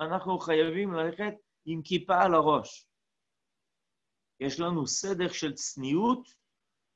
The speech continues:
של בגדים מיוחדים שמתאימים לפי המדרגה של עם ישראל. זה חריג.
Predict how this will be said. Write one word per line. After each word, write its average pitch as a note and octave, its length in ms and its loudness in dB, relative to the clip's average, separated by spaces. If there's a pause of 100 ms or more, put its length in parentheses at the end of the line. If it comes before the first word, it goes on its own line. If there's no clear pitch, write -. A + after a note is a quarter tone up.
(1160)
של C#3+ 220 0
בגדים C#3 640 -2
מיוחדים D#3+ 1000 -2 (320)
שמתאימים F#3 920 -4 (420)
לפי G#3+ 720 0
המדרגה D#3 600 0
של D#3+ 220 0
עם E3 160 2
ישראל. B2+ 440 -6 (720)
זה F3+ 560 4
חריג. F#3 720 0